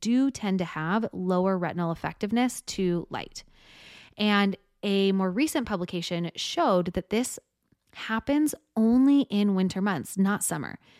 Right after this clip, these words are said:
These individuals did not have lower retinal effectiveness in summer. And a lot of this research is being done in the lab where Doctor Rockline is. And she shared that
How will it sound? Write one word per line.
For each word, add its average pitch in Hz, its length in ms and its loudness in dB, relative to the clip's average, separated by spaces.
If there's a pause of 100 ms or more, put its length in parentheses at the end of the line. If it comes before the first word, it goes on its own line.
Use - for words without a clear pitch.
(560)
These 247 240 6
individuals 208 460 2
did 180 140 -2
not 214 380 2
have 185 240 -4
lower 170 320 -2
retinal 165 320 -4
effectiveness - 720 -10 (140)
in 170 540 -4 (140)
summer. - 500 -10 (1300)
And 208 100 -2
a 202 40 2
lot 190 180 0
of 214 80 0
this 226 160 -2
research 196 320 -4
is 185 80 -6
being 175 240 -4
done 202 440 -2
in 175 240 -4
the 170 100 -4
lab 156 340 -4
where 156 280 -6
Doctor 156 280 -6
Rockline 156 580 -6
is. 180 160 -10 (120)
And 185 440 -2
she - 240 -4
shared 175 460 -2
that 180 160 -2